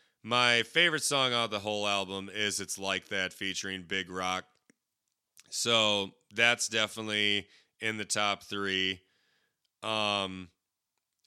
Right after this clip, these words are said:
I would also say number two, Keep It Real. I really like Keep It Real. I really like the mellow, just funk gangstiness of it. Um, again, I said I b-, I understand why he made that one one of his singles, 'cause it's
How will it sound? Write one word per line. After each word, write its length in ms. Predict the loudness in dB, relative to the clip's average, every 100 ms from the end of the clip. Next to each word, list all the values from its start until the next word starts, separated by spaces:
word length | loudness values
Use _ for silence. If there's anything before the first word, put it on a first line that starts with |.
| 0
I 140 | 0
would 140 | 2
also 400 | 2 2 2 0
say 320 | 2 2 2 2
number 320 | 2 0 -4
two, 320 | -4 -4 -6
Keep 340 | -4 -4 -4 -6
It 100 | -10
Real. 500 | -4 0 0 0 -6 _ _ _ _ _ -10
I 40 |
really 280 | -2 4 4
like 240 | 6 4 4
Keep 240 | 0 0
It 80 | -4
Real. 300 | -4 -2 -2
I 40 |
really 280 | -2 -2 -2
like 240 | -2 -2
the 100 | -4
mellow, 680 | -8 -2 -2 0 -2 -2 -6
just 280 | -6 -4 -4
funk 440 | -6 -4 -2 -2 -8 _ _ _ _ -4
gangstiness 800 | 0 2 0 -4 -4 -2 0 2
of 240 | 2 0
it. 260 | 0 0 -4 -14 -20 _ _ _
Um, 580 | 2 2 4 0 -6 -14 _ -6
again, 340 | -2 2 4
I 140 | 4 0
said 320 | 0 0 0
I 140 | 0
b-, 160 | -4 -8 -6
I 200 | -4 -4
understand 600 | -4 -4 -4 -2 -2 -2
why 240 | -2 -2
he 320 | -2 -4 -6 -10 -8
made 300 | -2 0 0
that 200 | -2 -2
one 240 | -4 -4
one 100 | -6
of 80 | -4
his 140 | -2
singles, 440 | -2 -2 -4 -6 -8
'cause 220 | -6 -6
it's 300 | -6 -6 -6